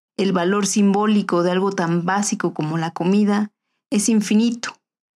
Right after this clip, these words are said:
En este océano de posibilidades, yo me aventuraría a decir que el problema de la comida chatarra puede pensarse también como un problema filosófico ligado a la naturaleza humana.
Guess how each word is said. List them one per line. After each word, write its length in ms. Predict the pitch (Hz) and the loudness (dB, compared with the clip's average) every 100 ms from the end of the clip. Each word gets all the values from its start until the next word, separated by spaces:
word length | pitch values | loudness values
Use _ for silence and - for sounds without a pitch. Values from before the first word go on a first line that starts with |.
| _ _ - | _ _ -2
En 140 | 214 | 0
este 240 | 220 220 254 | 2 0 0
océano 400 | - 233 233 208 | 0 0 2 0
de 80 | |
posibilidades, 1120 | 180 170 165 165 175 196 214 214 196 214 - - | 0 -2 -2 -2 0 0 0 0 0 0 -2 -4
yo 180 | - 233 | -2 0
me 120 | 247 | 2
aventuraría 760 | 247 220 185 185 180 175 214 214 | 2 2 0 0 -2 0 0 2
a 40 | |
decir 580 | 196 180 190 190 202 - - | 0 0 0 0 -2 -6 -4
que 80 | 190 | -2
el 80 | |
problema 440 | 185 185 208 240 254 | 0 0 2 2 2
de 80 | 233 | 2
la 160 | 208 | 0
comida 380 | 196 196 208 214 | 0 0 2 0
chatarra 680 | 214 214 240 233 196 185 - _ _ _ _ | 0 -2 -2 -2 -2 -4 -6 _ _ _ _
puede 260 | 247 277 277 | -2 0 0
pensarse 800 | 240 208 185 220 208 - 202 202 _ | 2 2 2 0 0 0 -2 -4 _
también 600 | - 196 208 240 269 285 | -2 0 2 2 2 0
como 200 | 262 214 | 2 4
un 100 | 208 | 4
problema 380 | 214 202 196 196 | 2 0 2 0
filosófico 1040 | 196 175 170 165 226 214 202 185 190 185 185 | 0 0 0 0 -2 -2 -4 -4 -2 -2 0
ligado 680 | 190 180 196 202 214 226 220 | 0 0 0 0 0 -2 -2
a 140 | 180 | -2
la 100 | 175 | 0
naturaleza 800 | 170 165 170 165 165 170 170 170 | -2 -2 -4 -2 -2 -2 -2 0
humana. 560 | 185 202 208 185 180 | 0 0 0 -2 -4